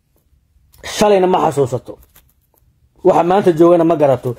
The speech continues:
birina ma saadaali karto. In badan waxaan idiin sheegay,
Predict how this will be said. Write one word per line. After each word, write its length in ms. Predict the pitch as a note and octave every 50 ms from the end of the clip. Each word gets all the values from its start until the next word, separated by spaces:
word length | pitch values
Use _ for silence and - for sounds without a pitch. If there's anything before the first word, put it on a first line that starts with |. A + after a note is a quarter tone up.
| - _ _
birina 280 | C#3+ D3+ D#3 F3 E3+ E3
ma 100 | D#3+ D#3
saadaali 360 | - D3 C3 B2+ B2+ B2+ A#2+
karto. 240 | - - _ _ _ _ _ _ _ _ _ _ _ _ _ _ _ _ _ _ _ _ _ _ - _ _ _ _ _ - - _ _ -
In 100 | G#3+ A3+ G#3
badan 200 | A3 A3 A#3+ A#3
waxaan 220 | A3 F3+ G3 G#3 G#3
idiin 200 | G3+ A3 A#3 A3
sheegay, 360 | - F#3 D#3+ C#3+ B2+ A2+